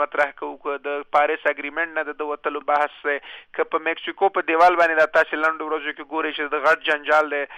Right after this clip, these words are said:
نو افغانستان هم یو له هغه مسایلو، کړکېچنو مسایلو دی. اوس د افغانستان مسله کې هم، ا، د ده ټینګار ډېر دا دی چې دی دا د لاسته راوړنې په توګه وښیي. هغې اساسي دلیل هم دا دی،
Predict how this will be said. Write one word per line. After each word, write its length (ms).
نو 140
افغانستان 560
هم 180
یو 160
له 100
هغه 200
مسایلو، 500
کړکېچنو 560
مسایلو 420
دی. 80
اوس 260
د 120
افغانستان 520
مسله 360
کې 80
هم، 160
ا، 480
د 80
ده 160
ټینګار 480
ډېر 120
دا 160
دی 160
چې 60
دی 80
دا 100
د 100
لاسته 320
راوړنې 300
په 140
توګه 160
وښیي. 320
هغې 200
اساسي 400
دلیل 280
هم 180
دا 80
دی، 80